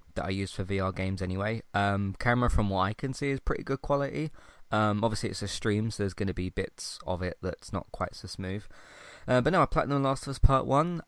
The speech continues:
Um, interesting element to that, because the PlayStation cards, which some of you may or may not have seen,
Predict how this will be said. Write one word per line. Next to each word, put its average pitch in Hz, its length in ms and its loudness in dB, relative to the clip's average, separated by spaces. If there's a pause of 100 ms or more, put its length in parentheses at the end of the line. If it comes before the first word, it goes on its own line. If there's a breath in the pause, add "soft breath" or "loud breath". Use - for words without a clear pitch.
Um, 127 640 4 (800)
interesting 185 720 0 (240)
element 123 460 2
to - 100 -12
that, 104 300 2 (180)
because 113 720 4
the 123 160 -2
PlayStation 120 680 4
cards, 98 580 -2 (160)
which - 500 -2
some 104 260 0
of 95 100 -2
you 101 140 0
may 98 160 0
or 95 80 0
may 98 160 0
not 98 140 -2
have 92 100 -8
seen, 98 400 -4